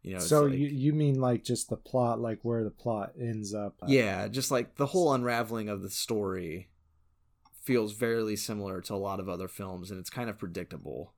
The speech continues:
Speaker 2: That's, that's fair.
Speaker 1: But it doesn't hurt it.
Speaker 2: No,
Speaker 1: Because
Speaker 2: I
Speaker 1: the
Speaker 2: don't
Speaker 1: emotion, the emotion between all these characters, what's driving them all,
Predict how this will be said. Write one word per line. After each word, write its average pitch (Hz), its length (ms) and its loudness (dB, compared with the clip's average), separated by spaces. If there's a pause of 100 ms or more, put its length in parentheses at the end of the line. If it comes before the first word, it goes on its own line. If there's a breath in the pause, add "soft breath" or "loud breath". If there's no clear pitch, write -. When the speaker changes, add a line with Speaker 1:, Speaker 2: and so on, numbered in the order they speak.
(140)
Speaker 2:
That's, 170 480 0
that's 185 260 2 (140)
fair. 85 360 -4 (200)
Speaker 1:
But 165 160 2
it 165 60 4
doesn't 151 260 -2
hurt 120 260 2
it. - 160 -10 (480)
Speaker 2:
No, - 240 0
Speaker 1:
Because 127 300 0
Speaker 2:
I 120 40 -2
Speaker 1:
the 120 80 -2
Speaker 2:
don't 117 100 -4
Speaker 1:
emotion, 147 500 0
the 127 140 0
emotion 143 500 0
between 117 320 -2
all 110 140 -2
these 104 220 -4
characters, 98 640 -6
what's 113 240 -6
driving 127 520 -4
them 98 180 -6
all, 92 420 -8